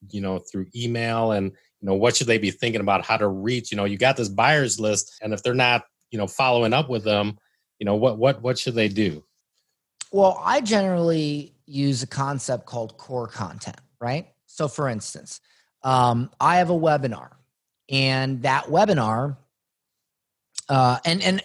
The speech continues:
Speaker 2: and I also have a book. So really, the, the webinar is, is somewhat similar to the book. Um, so you could consider the book the core content, but I have a webinar, um, and let, you know, you go and you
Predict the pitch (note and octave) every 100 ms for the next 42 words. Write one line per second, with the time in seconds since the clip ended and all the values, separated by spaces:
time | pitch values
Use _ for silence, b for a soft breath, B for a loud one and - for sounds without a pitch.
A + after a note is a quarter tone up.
0 | - E3+ E3 - _ - E3 E3+ E3+ C#3
1 | A2+ C#3+ C#3 D#3 C#3 D3+ F3+ E3 C#3+ B
2 | B B E3 E3+ C#3+ D3 D#3+ D#3+ D3+ C#3+
3 | C3+ B2+ C#3 B2 - - A#3+ A#3 G#3 -
4 | G#3 G3 F#3 D#3 D3+ E3+ F#3 - B B
5 | B D3 D3 C3 C3+ - - - E3 F#3+
6 | F#3+ D#3+ D3 F3 F3+ E3+ D3+ F3+ F3+ F3
7 | - F#3 F3+ F3+ F3+ G#3+ A3 B B B
8 | B B _ E3 D3+ D3+ D#3 G#3+ G#3+ F3+
9 | F3 C#3 A2+ C#3 C#3+ _ D3 C3 B2 B2
10 | A#2+ B2+ _ _ _ - C#3 C#3 C#3 C#3
11 | B2 B B _ _ D3+ F#3+ F#3+ F3+ F3+
12 | D3 D#3 D3 F3 G#3 F#3 D#3+ D3 C3+